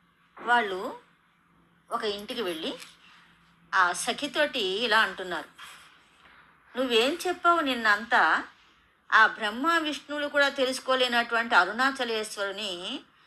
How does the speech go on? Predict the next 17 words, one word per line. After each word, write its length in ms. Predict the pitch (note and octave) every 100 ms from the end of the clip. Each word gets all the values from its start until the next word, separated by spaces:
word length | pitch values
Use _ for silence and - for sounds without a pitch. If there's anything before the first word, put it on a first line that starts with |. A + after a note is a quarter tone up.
| _ _
మనం 340 | F3+ G3 F#3+ D#4+
తెలుసుకున్నాం, 640 | - D4+ - C4+ A#3 F#3+ - _ _ _ - _ _ _ - - _ - - - -
ఆయన 260 | F3+ G#3+ A3+
యొక్క 400 | A3 G#3+ _ - A#3 G3 G3+ - - - _ _ _ _ _ A#3
దర్శనాన్ని 520 | A3+ A#3+ F4+ F#4 G4+
మనం 200 | E4 D4+
అనుభూతి 460 | A3+ B3 E4+ F4 C#4+
చెందాం. 320 | A#3 G3 D#3+ - _ _ _ _ _ _ _ _ _
కాబట్టి 680 | C4 C#4 E4+ E4+ D#4+ A#3 G#3+ - _ - _ -
రేపు 580 | G#3+ B3 C#4+ C4+ F#3+ F3 _ _ _ _ _ _ -
పొద్దున్నే 460 | G3+ F3+ C4 D#4
ఉషోదయ 500 | F#4 A3+ B3 A#3+ A#3
వేళనే 460 | A3+ A3+ A#3 D#4+ B4+ - _ _ -
మనం 180 | G3
అందరం 280 | F#3+ G#3 A#3+
స్నానం 460 | A#3+ G3 F3+ G3+ G#3+
ఆచరించి 600 | G#3+ A#3 B3+ C#4+ G#4